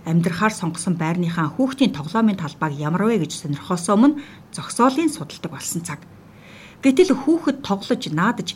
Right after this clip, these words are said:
нийгмийн харилцаанд орох тусмаа эрүүл байж, хөгжиж, цэцэглэж байдаг үлээ. Тодорхойлбол, тоглоомын сэтгэл зүйн тухай Кроссын амьдралд бэлтгэх онолд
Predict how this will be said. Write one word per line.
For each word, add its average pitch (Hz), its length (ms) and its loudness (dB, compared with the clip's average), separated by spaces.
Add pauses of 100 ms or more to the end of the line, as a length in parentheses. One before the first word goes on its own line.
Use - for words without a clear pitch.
(200)
нийгмийн 262 400 10
харилцаанд 160 400 -4
орох 143 240 -8
тусмаа 208 400 2 (240)
эрүүл 240 320 4
байж, - 400 -6
хөгжиж, 226 480 0 (160)
цэцэглэж 180 480 -2
байдаг 147 240 -6
үлээ. 156 240 -6 (960)
Тодорхойлбол, 320 640 4
тоглоомын 302 480 4
сэтгэл 262 320 0
зүйн 233 160 2
тухай 170 320 0
Кроссын 269 560 2
амьдралд 175 480 0
бэлтгэх 160 400 -6
онолд 254 400 2